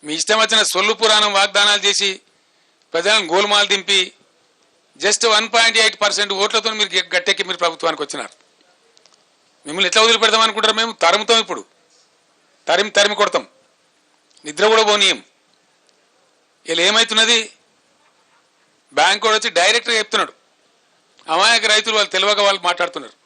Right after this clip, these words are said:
"సార్, రేవంత్ రెడ్డి చెప్పిండు కదండి డిసెంబర్ తొమ్మిది మాఫీ చేస్తామంటే," రేవంత్ రెడ్డి, బీవంత్ రెడ్డి జాంతానని నువ్వు కట్టాలి బిడ్డ, దానికి మాకు సంబంధం లేదు, ఈమన్ ప్రభుత్వాన్ని ఈమ-,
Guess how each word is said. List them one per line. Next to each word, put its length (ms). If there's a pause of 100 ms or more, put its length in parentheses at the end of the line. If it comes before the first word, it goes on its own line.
(680)
"సార్, 180
రేవంత్ 320
రెడ్డి 200
చెప్పిండు 260
కదండి 320
డిసెంబర్ 340
తొమ్మిది 240
మాఫీ 240
చేస్తామంటే," 360 (500)
రేవంత్ 380
రెడ్డి, 180
బీవంత్ 320
రెడ్డి 200
జాంతానని 580 (680)
నువ్వు 100
కట్టాలి 400
బిడ్డ, 180
దానికి 280
మాకు 180
సంబంధం 420
లేదు, 400 (600)
ఈమన్ 360
ప్రభుత్వాన్ని 540
ఈమ-, 280